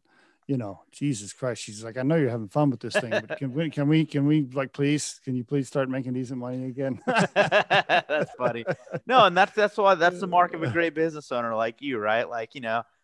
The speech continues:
Speaker 2: you built the business, right? And you prioritize
Speaker 1: Yep.
Speaker 2: yourself, kind of, your, your salary was last, and that's kinda how I feel too. That's how I'm doing it.
Speaker 1: Yeah, I mean, you have to. Now, eventually, you know, eventually you gotta,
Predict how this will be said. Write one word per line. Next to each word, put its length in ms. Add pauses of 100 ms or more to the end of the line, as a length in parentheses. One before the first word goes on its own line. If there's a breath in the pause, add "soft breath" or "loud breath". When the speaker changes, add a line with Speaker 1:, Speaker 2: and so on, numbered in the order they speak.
(140)
Speaker 2:
you 60
built 240
the 80
business, 560
right? 240
And 100
you 100
prioritize 640
Speaker 1:
Yep. 60
Speaker 2:
yourself, 400
kind 240
of, 120
your, 100
your 180
salary 440
was 160
last, 480
and 120 (320)
that's 120
kinda 200
how 160
I 160
feel 220
too. 140
That's 200
how 140
I'm 140
doing 240
it. 120 (720)
Speaker 1:
Yeah, 380
I 120
mean, 140
you 100
have 280
to. 200
Now, 140
eventually, 640
you 120
know, 100
eventually 460
you 100
gotta, 320